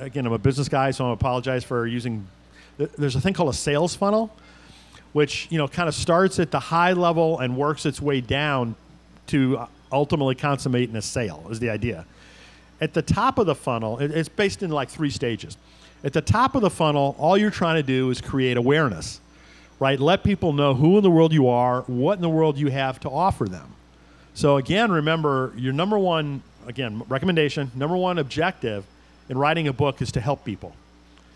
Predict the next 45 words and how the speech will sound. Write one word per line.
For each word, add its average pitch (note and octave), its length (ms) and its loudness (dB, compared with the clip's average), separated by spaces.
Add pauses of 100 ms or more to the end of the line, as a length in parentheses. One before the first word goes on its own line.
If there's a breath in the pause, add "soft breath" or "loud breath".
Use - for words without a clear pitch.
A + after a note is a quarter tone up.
(580 soft breath)
in C3+ 160 0
that C3+ 160 0
niche C3 320 0
that A2+ 160 -2
you've A#2 160 -4
identified. A2 480 -6
So A2+ 80 -8
how C3+ 180 0
am D3+ 160 0
I C3+ 80 2
helping B2+ 320 -2
people? - 340 -14 (960)
So D3 300 2
you C#3+ 240 0
wanna G3 140 4
create F#3+ 320 2
awareness D3+ 500 2
of B2+ 80 -2
how C#3+ 160 -2
you D3+ 160 -2
can C#3+ 140 -6
help F#3+ 260 -2
them. - 180 -12 (520 loud breath)
So C#3+ 580 4 (300)
in C#3+ 100 -2
today's D#3+ 460 0
world, B2+ 480 0 (360)
uh, C#3 40 -2
and C#3+ 280 -2
I'm, C#3 120 -2
I'm C#3 120 -2
gonna D#3+ 140 0
use E3 160 0
some D#3+ 260 -2 (160)
generalizations D3+ 760 0
here, A#2 120 -2
so A#2 220 -2
there's A#2 240 -2
exceptions D3 460 -2
to B2+ 80 -6
everything C#3+ 340 -4
that C3+ 100 -2
I'm A#2+ 80 -2
saying, A2+ 320 -4
but G#2+ 200 -6